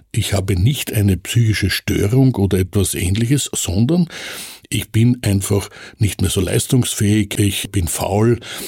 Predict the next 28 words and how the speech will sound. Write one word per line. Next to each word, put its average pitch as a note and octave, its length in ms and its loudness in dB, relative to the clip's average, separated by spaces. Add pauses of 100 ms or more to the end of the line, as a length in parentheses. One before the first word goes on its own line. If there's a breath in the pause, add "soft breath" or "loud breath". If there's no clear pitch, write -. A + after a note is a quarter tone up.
ich - 160 -6
schaffe - 440 -2
es, - 220 -2
äh, G#2 340 -2
einfach G#2 340 0
nicht G2+ 260 0
mehr“, G#2+ 120 0
bis - 260 -2
hin A2+ 240 2
dann, G2+ 260 0 (360 loud breath)
je F#2+ 140 0
nachdem, G2 480 0
aus G2 280 -2
welcher G2 240 0
Glaubensrichtung G2+ 720 0
man F#2+ 140 2
kommt, F#2+ 320 0
dass F#2+ 160 0
man F#2+ 160 4
ein F#2+ 80 2
Sünder A2 380 2
ist, G2 340 0
äh, F#2+ 120 2
dass F2 200 -2
man F#2+ 160 2
schuldbeladen F#2 760 0
ist G2 200 0 (380 loud breath)
oder F2+ 340 -2